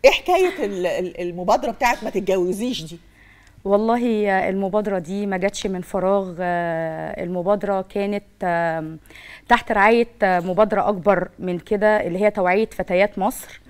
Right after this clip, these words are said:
Speaker 2: ضد التحرش وال-، والعنف ضد الفتيات.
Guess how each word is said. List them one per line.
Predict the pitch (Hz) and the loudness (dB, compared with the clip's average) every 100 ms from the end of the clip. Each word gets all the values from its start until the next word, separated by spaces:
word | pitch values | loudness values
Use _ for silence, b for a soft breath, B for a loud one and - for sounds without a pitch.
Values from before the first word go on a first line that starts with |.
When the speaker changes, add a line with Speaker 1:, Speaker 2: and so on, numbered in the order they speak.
| B B B | B B B
Speaker 2:
ضد | 180 208 160 | 0 0 0
التحرش | 190 170 - - 202 208 208 - - | -2 -2 -8 -2 0 2 -2 -2 -2
وال-، | 175 170 170 170 165 | -2 0 0 2 0
والعنف | 160 175 180 214 - | 0 2 2 0 -2
ضد | 185 185 156 | -4 -2 -4
الفتيات. | 180 170 185 180 175 233 - - | -4 -6 -4 0 2 2 -4 -20